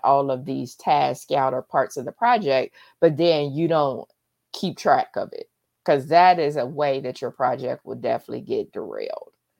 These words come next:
So using that, like I said, those spreadsheets is a good way to keep people on the same page. Some teams also use, uh, apps such as Slack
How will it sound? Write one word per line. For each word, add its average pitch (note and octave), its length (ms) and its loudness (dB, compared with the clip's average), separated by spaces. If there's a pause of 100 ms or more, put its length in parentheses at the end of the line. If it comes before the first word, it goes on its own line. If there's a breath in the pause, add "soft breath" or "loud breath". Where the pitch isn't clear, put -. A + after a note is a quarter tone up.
(600)
So D3+ 180 6
using D3 500 -2
that, D3 180 0
like C3+ 200 0
I C#3 60 0
said, C3 400 -2
those B2+ 280 -2
spreadsheets F#3 880 -2 (260 loud breath)
is E3 140 2
a C#3+ 100 2
good D#3+ 400 0
way D#3 220 2
to C#3 100 0
keep - 300 -10
people D3 340 -6
on C3 140 -6
the C3+ 80 -10
same C3+ 320 -6
page. D#3+ 640 -4 (240 soft breath)
Some C4+ 280 0
teams G3+ 600 -6
also F#3 460 0
use, E3+ 640 -4 (120)
uh, B2+ 340 -2 (420)
apps - 720 2
such - 380 -4
as C3+ 320 -2
Slack E3 920 2